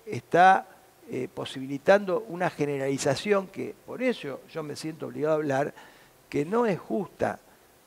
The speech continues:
porque no son la mayoría de los jueces de la justicia federal, ni de las justicias provinciales, ni la mayoría de los fiscales y defensores los que, eh, incurren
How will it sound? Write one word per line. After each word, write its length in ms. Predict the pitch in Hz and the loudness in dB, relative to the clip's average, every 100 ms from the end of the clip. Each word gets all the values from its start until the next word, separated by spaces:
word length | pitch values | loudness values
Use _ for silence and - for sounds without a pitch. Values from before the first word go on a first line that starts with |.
| _ | _
porque 340 | 135 135 147 151 | -10 -6 -4 -4
no 120 | 175 | -4
son 320 | - 285 262 | 2 4 6
la 120 | 190 | 2
mayoría 480 | 151 139 147 165 175 | 0 -6 -8 2 4
de 60 | 147 | 4
los 120 | 131 | 0
jueces 400 | - 175 - 151 | -2 -2 0 0
de 80 | 123 | -2
la 100 | 120 | -4
justicia 360 | 123 170 156 | -8 0 0
federal, 400 | 139 135 151 185 | 2 0 2 2
ni 80 | 175 | 2
de 80 | 143 | -2
las 80 | 127 | -4
justicias 280 | 131 160 | -2 -2
provinciales, 760 | - 131 131 127 175 180 175 175 - - - - | -2 -6 -10 -2 4 6 4 -2 -8 -20 -20 -10
ni 120 | 139 | -2
la 100 | 135 | -2
mayoría 420 | 131 135 139 196 | -2 -8 4 6
de 60 | 165 | 6
los 140 | 131 | 4
fiscales 520 | 131 - 185 185 160 | -10 -2 2 4 4
y 40 | 139 | 2
defensores 800 | 127 127 131 - 185 175 175 - - - _ - | -2 -6 -8 -4 -2 -2 -4 -8 -20 -20 _ -12
los 260 | 135 151 | -4 -4
que, 420 | - - 170 190 233 - - - | -4 2 4 4 0 -14 -20 -18
eh, 360 | 240 156 151 233 233 | -2 0 0 -2 -8
incurren 720 | 139 139 - 226 214 170 151 | -8 -8 -4 -2 2 2 2